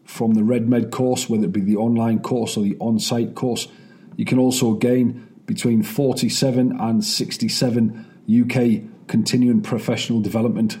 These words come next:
credits from C P D U K for attending the course. It's aimed at healthcare professionals working in or aspiring to join rescue expedition and disaster response teams,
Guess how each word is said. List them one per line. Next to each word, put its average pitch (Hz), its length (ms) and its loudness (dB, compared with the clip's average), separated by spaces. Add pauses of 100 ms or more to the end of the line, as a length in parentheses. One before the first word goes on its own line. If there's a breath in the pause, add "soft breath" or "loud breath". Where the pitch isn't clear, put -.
credits 120 520 -2
from 104 520 -4
C 107 240 -2
P 107 100 -2
D 107 80 2
U 107 280 4
K 139 320 -2 (600)
for 110 120 -6
attending 120 400 2
the 110 80 0
course. 139 420 -2 (1040 loud breath)
It's - 320 2
aimed 165 300 6
at 143 240 0 (240)
healthcare 147 500 0
professionals - 800 -2 (340 loud breath)
working 135 440 2
in 120 180 2
or 110 160 4
aspiring 123 500 0
to 104 120 -4
join 117 420 2
rescue 120 560 0
expedition 110 680 -2
and 104 180 0
disaster 104 420 -2
response 127 460 -2
teams, 131 400 0